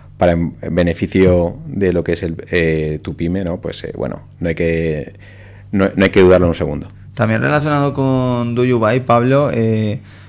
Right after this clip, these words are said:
Speaker 2: un tema de, de gran interés es el proyecto que tenéis entre, entre manos que estáis realizando en las zonas afectadas por, por la dana. ¿Qué nos puedes contar sobre, sobre esto?
Speaker 1: Bueno,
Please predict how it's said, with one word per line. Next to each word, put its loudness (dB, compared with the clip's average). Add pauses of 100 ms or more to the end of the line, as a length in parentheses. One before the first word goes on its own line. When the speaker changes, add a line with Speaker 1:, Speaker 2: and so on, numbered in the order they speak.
(100)
Speaker 2:
un -4
tema 2
de, 2
de 0
gran 0
interés 2
es -2
el 2
proyecto 2
que 0
tenéis -2
entre, -4
entre -4
manos 0
que -6
estáis -4
realizando 0
en 0
las -2
zonas -2
afectadas -2
por, -2 (520)
por 0
la 0
dana. 2
¿Qué 0
nos 0
puedes 2
contar 0
sobre, 0
sobre -2
esto? -4 (680)
Speaker 1:
Bueno, 6